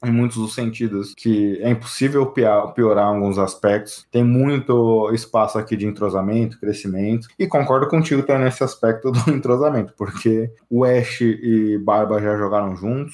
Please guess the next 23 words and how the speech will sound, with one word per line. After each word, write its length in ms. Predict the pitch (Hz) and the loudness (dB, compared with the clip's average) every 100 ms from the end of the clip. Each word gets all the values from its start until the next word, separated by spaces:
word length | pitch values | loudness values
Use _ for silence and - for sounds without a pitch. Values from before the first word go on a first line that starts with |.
| - | -4
Paul 200 | 113 113 | 0 2
George, 340 | 107 113 107 | 2 2 0
Kawhi, 560 | - 98 92 101 104 101 - | 0 0 2 2 0 -2 -6
com 340 | 104 104 104 107 | -10 -10 -10 -4
o 100 | 104 | -2
restante 480 | 101 - 104 101 | -2 -2 -4 -2
também 240 | - 104 101 | 0 2 2
dessas 400 | 101 - 98 92 | 0 0 -4 -6
estrelas 380 | - 98 101 101 | -6 -2 0 0
em 20 | |
alguns 260 | 101 107 | -2 -2
momentos 460 | 107 107 104 104 101 | 0 0 0 -2 -4
já 160 | 107 104 | 0 0
estiveram 340 | - 110 104 | 0 0 0
juntos 320 | 92 101 101 | -2 -6 -6
em 120 | 98 | -8
seleções, 1040 | 87 - 98 - - 113 113 104 98 92 - | -6 0 0 0 -2 0 2 2 2 -2 -10
jogos, 540 | 90 107 107 110 92 98 | -4 0 2 2 0 0
amigos 300 | 98 87 - | 0 -4 -6
preparatórios 1000 | 117 113 104 98 - 98 110 104 98 90 | -2 0 2 0 0 2 4 4 2 -4
e 60 | 92 | -8
tudo 280 | - 92 87 | -8 -8 -8
mais, 520 | 85 90 95 95 | -8 -6 -6 -8